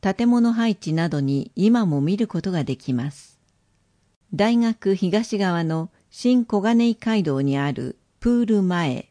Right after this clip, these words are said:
バス停の名は、かつて軍用車両の耐水試験に使われたプールに由来します。また、大学構内に点在する雑木林は、多くが戦前に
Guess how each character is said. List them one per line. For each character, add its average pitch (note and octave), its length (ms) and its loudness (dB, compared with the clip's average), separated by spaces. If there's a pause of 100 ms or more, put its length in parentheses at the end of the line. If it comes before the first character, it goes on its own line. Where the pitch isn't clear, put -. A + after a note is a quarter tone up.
(140)
バ D#3+ 160 -2
ス - 160 -16
停 G3+ 200 0
の E3+ 160 0
名 C3+ 160 -2
は、 C3+ 220 -4 (600)
か A3 160 -4
つ - 200 -12
て D3+ 280 -2
軍 G#3 260 4
用 A3+ 220 2
車 G#3+ 200 -2
両 D3+ 240 -2
の C#3+ 260 -2 (200)
耐 A3+ 220 0
水 A#3 280 0
試 - 160 -12
験 D#3+ 240 0
に C#3 120 -2
使 - 240 -4
わ E3+ 120 0
れ D#3+ 120 -2
た D#3 280 -4 (240)
プ B3+ 200 2
ー - 20 2
ル E3 140 0
に D3 280 -2
由 D3+ 100 2
来 D3+ 200 -2
し - 220 -8
ま C3 160 -2
す。 - 360 -18 (1200)
ま F#3+ 180 -2
た、 F3+ 340 -2
大 G#3+ 260 2
学 B3 300 -2
構 A#3 200 2
内 D#3 200 2
に C#3+ 160 0
点 F3+ 240 0
在 D#3+ 220 -2
す E3 180 -8
る D3 220 -2
雑 F#3+ 240 0
木 G#3+ 160 -2
林 F3 440 -2
は、 C#3 220 -4 (380)
多 B3 200 4
く E3+ 220 -4
が D3+ 340 -4
戦 G#3 360 2
前 F3+ 140 2
に E3+ 340 -2